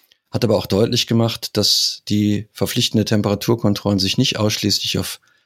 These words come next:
automatisierte Verarbeitung beruhen sollen oder beziehen sollen. Die Aufsichtsbehörde in Rheinland-Pfalz hatte sich mit dem Thema ja auch schon mal beschäftigt und kritisch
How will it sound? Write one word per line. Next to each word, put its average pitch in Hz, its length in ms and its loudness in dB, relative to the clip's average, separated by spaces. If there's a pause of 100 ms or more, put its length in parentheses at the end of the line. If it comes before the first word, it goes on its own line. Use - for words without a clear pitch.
(140)
automatisierte 98 640 -2
Verarbeitung 95 840 0 (560)
beruhen 95 380 0
sollen 95 200 0
oder 92 100 0
beziehen 92 480 0
sollen. 90 480 -4 (800)
Die 95 60 0
Aufsichtsbehörde 113 540 2
in 104 60 2
Rheinland-Pfalz 101 600 0
hatte 139 160 0
sich 131 400 0
mit 113 180 0
dem 113 120 2
Thema 110 240 2
ja 95 100 -2
auch 110 140 -2
schon 127 180 2
mal 120 220 2
beschäftigt 120 520 0
und 104 220 0
kritisch - 640 0